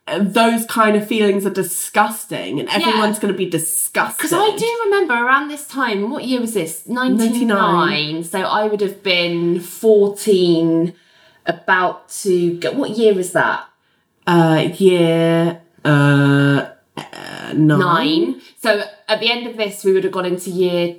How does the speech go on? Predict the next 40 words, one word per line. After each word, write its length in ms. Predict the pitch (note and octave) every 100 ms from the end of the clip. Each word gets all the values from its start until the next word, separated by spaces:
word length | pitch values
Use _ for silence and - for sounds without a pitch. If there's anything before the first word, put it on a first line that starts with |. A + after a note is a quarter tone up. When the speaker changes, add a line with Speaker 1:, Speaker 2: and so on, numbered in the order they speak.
| -
Speaker 2:
ten, 320 | - F3 E3+
eleven. 320 | E3 D#3+ C#3+
Yeah, 200 | E3+ C3+
I 80 | F3
guess 240 | C#4+ C4+
it 60 | A#3
wasn't 220 | C#4 D4
until 220 | C4 D4 C#4
a 60 |
couple 360 | C4+ C#4 - G3+
of 80 | G3
years 240 | F#3+ F#3+
later. 540 | G3 F#3 F#3 C#3+ B2+ - - -
So 140 | A3
we 140 | A3 C4+
went 180 | A3+
to 80 | F#3+
an 60 | G3+
all-girls 500 | F#3+ F#3+ F#3+ F#3 F3+
school. 560 | - D#3 F2+ E2+ A#2 F3
Speaker 1:
Yeah. 280 | D#3 D3 E3 E3 -
Speaker 2:
Um, 300 | F#3 F3 E3+
and 100 | G3
a 40 | G3+
couple 260 | B3 C4
of 60 | C4
years 160 | A#3 A3
later, 260 | G3+ G3
I 80 | E3
think 240 | D#3+ E3
year 120 | F3+ F#3
ten 300 | - G#3+ A3
and 140 | G3+
eleven 540 | F#3+ F#3+ F#3 E3 D3 C3+
was 160 | D#3
when 260 | F3 E3+ E3+
you 140 | F3+
first 560 | F3 G#3 F#3+ F3 F3 -
started 440 | - E3 - - -
getting 640 | C#3 A#2+ D3 C#3+ D#3+ E3+